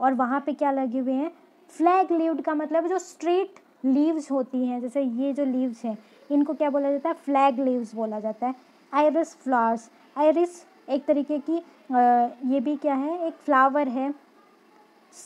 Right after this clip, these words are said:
Sitting in his cart, ये जो flowers है ये बहुत, अ, different, different colors में होते हैं। You can search on Google।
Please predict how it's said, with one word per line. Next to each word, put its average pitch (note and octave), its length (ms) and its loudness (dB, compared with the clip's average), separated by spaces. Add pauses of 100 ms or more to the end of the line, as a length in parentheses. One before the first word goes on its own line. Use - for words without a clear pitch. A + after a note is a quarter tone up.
(560)
Sitting E4 360 0
in D4+ 180 2
his C4+ 140 -2
cart, B3 360 -4 (800)
ये D#4 260 2
जो E4 120 -2
flowers D4 420 0
है E4+ 80 0
ये F4 60 0
बहुत, F4 200 0 (280)
अ, B3 120 2
different, D4+ 380 2
different D#4 380 -2
colors C#4 420 0
में C#4 100 0
होते C4+ 300 -4
हैं। C4+ 100 -2
You C#4 160 -8
can C#4+ 220 -4
search C#4 240 -2
on B3+ 160 -2
Google। A#3+ 340 -6